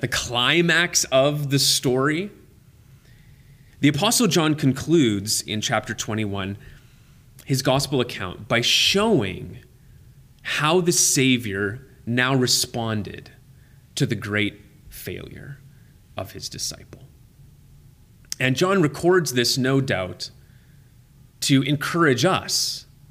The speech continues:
as failures, that Jesus wants to respond the same way.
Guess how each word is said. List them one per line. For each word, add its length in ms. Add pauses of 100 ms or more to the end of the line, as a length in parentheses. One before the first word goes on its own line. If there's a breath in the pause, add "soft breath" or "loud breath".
(340)
as 180
failures, 720 (1080 soft breath)
that 160
Jesus 640 (920)
wants 260
to 80
respond 420
the 60
same 380
way. 220